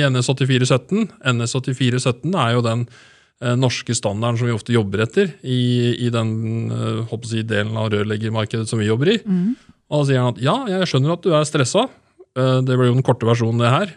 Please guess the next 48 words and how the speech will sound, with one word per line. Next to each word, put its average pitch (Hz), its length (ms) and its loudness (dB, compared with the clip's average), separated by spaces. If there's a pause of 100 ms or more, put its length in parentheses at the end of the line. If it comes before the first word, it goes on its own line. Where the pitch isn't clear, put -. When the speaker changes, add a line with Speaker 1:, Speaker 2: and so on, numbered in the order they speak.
(240)
Speaker 1:
Men 156 300 6 (300)
<laughs> - 360 -20
det 156 100 6
finnes 135 260 0
en 165 120 2
særregel 123 600 2
som 151 140 0
sier 127 300 2
noe 117 200 2
om 117 100 0
at, 120 260 0
eh, 123 140 4
nyere 131 340 4
dokumenter 139 540 0
går 139 160 2
foran 127 340 0
eldre 117 460 0
og 123 80 0
sånn 117 260 -2
og 120 140 -2
sånn 117 180 0
og 120 80 0
sånn. 226 280 0 (420)
Så 147 160 0 (640)
her 127 240 2
kan 131 160 -2
du 131 240 2
slappe 123 240 -4
av. - 220 -10
Dette 135 180 -2
ordner 110 340 0
seg. 107 160 -10 (220)
Sånn, 101 220 -8 (100)
hvis 123 160 2
det 113 180 0
du 113 60 0
sier 107 240 -2
til 110 80 -4
meg 110 160 2
er 117 80 2
riktig - 240 -6
da. 107 80 -2
Det - 80 -12
er 117 80 0
alltid 101 240 0
en 98 80 -2
sånn 101 160 0
liten, 95 160 -4